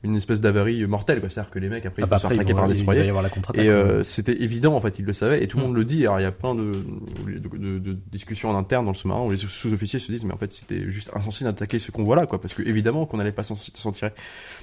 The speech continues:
Speaker 2: Après, c'est très, très bien amené parce qu'il y a, il y a tout ce côté, justement, au début, en fait, c'est l'ennui, quoi.
Speaker 1: Ouais.
Speaker 2: Au début, c'est, euh, justement, c'est, euh, la première pression, euh, du sous-marin vient du fait que tout le monde est enfermé, euh, mais qu'il n'y a pas d'ordre.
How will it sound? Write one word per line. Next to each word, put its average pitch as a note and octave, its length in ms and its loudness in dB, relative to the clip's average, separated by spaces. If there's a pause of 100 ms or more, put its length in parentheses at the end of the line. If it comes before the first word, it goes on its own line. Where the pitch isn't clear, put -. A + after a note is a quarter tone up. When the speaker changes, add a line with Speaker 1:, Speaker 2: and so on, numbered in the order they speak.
(200)
Speaker 2:
Après, F#3 220 -2
c'est D#3 140 0
très, F3 220 0
très C#3+ 140 0
bien C3 120 0
amené D#3 220 0
parce C3 180 -2
qu'il D3+ 160 0
y C3+ 60 4
a, A2 140 2
il A2+ 60 -4
y A2+ 60 4
a A2+ 60 2
tout F3 140 -4
ce - 80 -10
côté, C#3 240 0
justement, C3 360 -4
au B2+ 80 4
début, C3+ 280 4
en D3+ 80 6
fait, E3+ 200 0
c'est A#2+ 140 2
l'ennui, B2+ 360 0
quoi. A2 200 -8 (300)
Speaker 1:
Ouais. F#3 180 2
Speaker 2:
Au A#3 80 6
début, C3+ 240 4
c'est, D#3 220 2
euh, C3+ 120 6
justement, C#3 440 0
c'est, B2 200 2
euh, G#2 180 2
la A#2 120 2
première D3+ 380 -2
pression, C#3 640 -4
euh, G2 40 -2
du G2+ 140 -4
sous-marin A#2+ 420 -4 (340)
vient B2 180 2
du B2+ 120 -4
fait E3+ 160 -2
que - 80 -2
tout G#2 160 -6
le F3 60 -2
monde D#3 120 -4
est A2 140 -8
enfermé, C#3 400 -6 (720)
euh, G#2 260 2
mais C#3+ 140 4
qu'il - 160 -4
n'y C3+ 40 2
a - 20 4
pas C3+ 100 2
d'ordre. G#2+ 300 -4